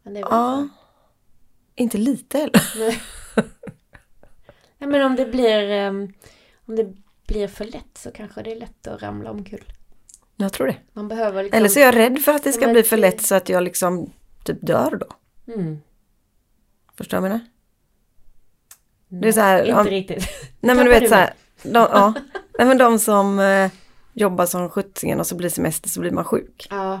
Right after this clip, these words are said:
Speaker 1: precis.
Speaker 2: Jag tänker så här, ja, du blir för lätt och så bara, nej, men nu har hon lyckats och göra de här grejerna hon vill.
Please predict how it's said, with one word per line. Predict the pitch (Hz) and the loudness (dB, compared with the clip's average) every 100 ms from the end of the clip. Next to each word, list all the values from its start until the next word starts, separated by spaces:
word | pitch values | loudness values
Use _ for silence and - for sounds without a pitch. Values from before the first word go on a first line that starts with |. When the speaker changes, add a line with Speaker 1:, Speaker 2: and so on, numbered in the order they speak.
| 190 | -12
Speaker 1:
precis. | 185 - 151 143 | -16 -14 -14 -10
Speaker 2:
Jag | - | -6
tänker | 202 196 | -2 -2
så | 175 | 0
här, | 165 | 0
ja, | 190 196 190 185 180 - _ | 0 2 4 4 2 -6 _
du | 202 | -4
blir | 196 | -2
för | 190 175 | 0 0
lätt | 170 156 | -4 -6
och | |
så | 156 | -6
bara, | 165 - - - | -6 -6 -12 -6
nej, | 226 | -2
men | 202 196 | -2 -2
nu | 190 | -2
har | 180 | -2
hon | 180 | -2
lyckats | 180 - 160 156 | -4 -8 -10 -8
och | 160 160 156 _ _ _ _ | -6 -6 -8 _ _ _ _
göra | - 170 | -6 -4
de | 170 | -2
här | 170 | -4
grejerna | 165 175 160 | -2 -4 -4
hon | 156 | -4
vill. | 151 | -6